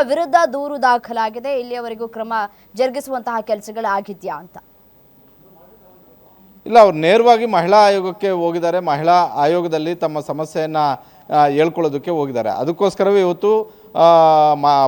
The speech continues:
Speaker 2: ಪಲ್ಲವಿ ಸೇರಿದಂತೆ ಏಳು, ಆ, ಹಲವು ಮಹಿಳೆಯರನ್ನು ಅವತ್ತು ಯಾರೆಲ್ಲ ನಮಗೆ ಈ ರೀತಿ ನಮ್ಮ ಮೇಲೆ ಹಲ್ಲೆ ಮಾಡೋಕ್ಕೆ ಬಂದಿದ್ರು ಅನ್ನುವಂತಹ ಒಂದು ಆರೋಪವನ್ನು ಮಾಡಿದಾರೋ ಅವರೆಲ್ಲರಿಗೂ ಕೂಡ ಇವತ್ತು ಮಾಹಿತಿ ಕೊಡೋದಕ್ಕೆ ಬನ್ನಿ ಅನ್ನುವಂಥ ಒಂದು ಸೂಚನೆಯನ್ನ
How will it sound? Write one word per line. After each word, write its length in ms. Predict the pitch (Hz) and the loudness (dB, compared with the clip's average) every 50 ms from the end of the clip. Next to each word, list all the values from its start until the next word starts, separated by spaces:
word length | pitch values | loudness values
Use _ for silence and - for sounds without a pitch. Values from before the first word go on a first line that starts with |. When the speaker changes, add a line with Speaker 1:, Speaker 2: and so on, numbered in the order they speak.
| - - | 0 0
Speaker 2:
ಪಲ್ಲವಿ 340 | 143 151 175 190 190 208 202 | -2 2 2 2 2 0 -2
ಸೇರಿದಂತೆ 680 | - 190 185 175 170 165 156 - 196 202 202 190 - - | -2 -6 -4 -4 -4 -6 -6 -4 -4 -2 -2 -4 -4 0
ಏಳು, 280 | 147 170 185 190 185 | 0 2 2 2 2
ಆ, 460 | 170 165 160 156 151 147 147 135 127 | 4 4 4 6 6 6 6 4 2
ಹಲವು 560 | 139 147 175 190 196 196 185 180 165 - - - _ _ - | 2 2 2 2 2 0 0 -2 -4 -6 -12 -20 _ _ 0
ಮಹಿಳೆಯರನ್ನು 540 | 135 143 165 175 185 185 170 151 131 120 117 | 0 2 2 4 4 4 4 4 0 -2 -2
ಅವತ್ತು 340 | 123 139 151 147 - 160 | -2 -2 -4 -4 -4 -2
ಯಾರೆಲ್ಲ 440 | 147 139 139 147 160 170 170 175 165 | 0 4 4 4 4 4 4 4 4
ನಮಗೆ 440 | 160 156 156 151 151 156 151 147 151 | 4 2 -6 -4 -2 -2 -2 -2 -2
ಈ 40 | 156 | -4
ರೀತಿ 480 | 156 160 156 - 160 156 151 143 - - _ - _ - | -4 -6 -6 -6 -6 -4 -4 -6 -8 -12 _ -20 _ -6
ನಮ್ಮ 180 | 143 151 160 | -4 -2 -2
ಮೇಲೆ 320 | 156 156 156 165 165 165 160 | 0 0 0 2 4 4 4
ಹಲ್ಲೆ 340 | 139 127 139 143 160 170 170 | 4 4 2 2 2 2 2
ಮಾಡೋಕ್ಕೆ 340 | 165 156 156 156 147 - | 2 2 2 0 -2 -2
ಬಂದಿದ್ರು 480 | 147 131 135 143 151 165 151 160 160 147 | -4 -4 -4 -4 -4 -6 -2 -2 -2 -2
ಅನ್ನುವಂತಹ 580 | 120 127 139 143 151 147 143 135 - 143 147 147 | -2 -4 -8 -6 -6 -6 -6 -2 -4 -2 2 2
ಒಂದು 340 | 143 143 139 139 139 135 | 2 2 0 -2 -2 -2
ಆರೋಪವನ್ನು 480 | 123 131 139 156 156 156 160 147 139 131 | 0 2 0 0 0 0 -2 -2 -2 -2
ಮಾಡಿದಾರೋ 540 | 127 123 120 113 117 127 165 185 180 - - _ _ _ - | -6 -6 -6 -4 -4 -2 -2 -2 -4 -6 -12 _ _ _ 0
ಅವರೆಲ್ಲರಿಗೂ 540 | - 143 160 165 165 175 190 196 202 214 196 | 2 4 6 6 6 6 4 2 2 0 -4
ಕೂಡ 180 | 170 185 175 175 185 185 190 180 - 156 | -2 2 6 8 8 8 6 2 -2 -4
ಇವತ್ತು 340 | 156 170 175 175 - 190 | -2 -2 -2 -2 -4 -6
ಮಾಹಿತಿ 360 | 170 151 147 156 170 165 185 170 | 0 0 0 0 0 -2 -6 -6
ಕೊಡೋದಕ್ಕೆ 420 | 170 160 156 143 147 139 - 165 | -4 -2 -4 -4 -4 -4 -6 -6
ಬನ್ನಿ 300 | 147 131 139 151 160 160 | -4 -4 -6 -4 -2 -4
ಅನ್ನುವಂಥ 320 | 151 147 147 143 135 123 | -4 -4 -4 -8 -8 -6
ಒಂದು 240 | 147 147 147 143 139 | -6 -6 -6 -8 -10
ಸೂಚನೆಯನ್ನ 460 | - 151 135 131 143 135 135 131 135 | -12 -12 -14 -10 -8 -8 -8 -6 -4